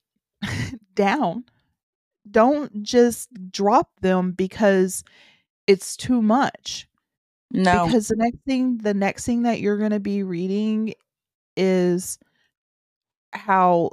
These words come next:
Speaker 1: this person was shot in cold blood murder.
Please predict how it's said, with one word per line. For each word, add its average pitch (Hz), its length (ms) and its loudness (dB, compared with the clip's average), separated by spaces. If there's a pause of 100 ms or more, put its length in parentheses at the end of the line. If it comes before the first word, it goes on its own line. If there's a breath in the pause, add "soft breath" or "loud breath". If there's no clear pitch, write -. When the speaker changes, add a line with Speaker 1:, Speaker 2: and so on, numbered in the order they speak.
(180)
Speaker 1:
this 190 260 -4
person 170 720 -6 (400)
was 180 300 0
shot - 400 0 (160)
in 165 420 -4
cold 185 320 0
blood 165 360 -2 (260)
murder. 156 400 -6